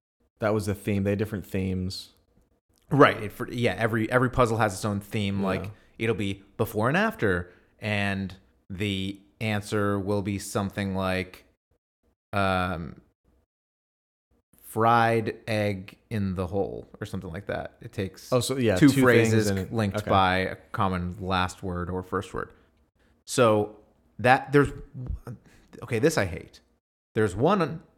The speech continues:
Speaker 2: that they frequently use that is just phrase. And to me, when the category is phrase, what my mind is doing is going, "Okay, a bird in the hand is worth two in the bush."
Speaker 1: You looking at me?
Speaker 2: Uh, yeah, exactly. What, whatever it is, "Don't count your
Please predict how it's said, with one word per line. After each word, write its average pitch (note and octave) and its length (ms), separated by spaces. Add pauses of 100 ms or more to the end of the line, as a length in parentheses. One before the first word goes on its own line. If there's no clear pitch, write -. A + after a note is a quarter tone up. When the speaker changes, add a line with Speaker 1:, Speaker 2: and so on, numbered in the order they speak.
(180)
Speaker 2:
that A2+ 260
they A2 100
frequently G2 360
use G2 180
that A2+ 100
is G#2+ 80
just G2+ 220
phrase. - 600 (1400)
And C#3+ 120
to E3+ 60
me, B3 140
when F3 120
the A#2+ 60
category G#2 360
is F2+ 80
phrase, - 540 (440)
what A#2+ 140
my D3 160
mind C3 220
is G2 100
doing G#2 380 (600)
is A#2+ 140
going, G#2 420 (420)
"Okay, F#2 520
a G#2 40
bird G2 200
in G2+ 60
the F#2+ 80
hand G2+ 260
is G2 80
worth G2 220
two A2+ 160
in G2+ 100
the F#2 60
bush." G#2 640 (240)
Speaker 1:
You A2 160
looking G#2 260
at G2 100
me? G#2+ 400
Speaker 2:
Uh, F#2 420 (240)
yeah, C3+ 380
exactly. G#2 800
What, A#2 300
whatever A#2+ 360
it A#2 100
is, F#2 380
"Don't A2 240
count G#2+ 280
your G2+ 220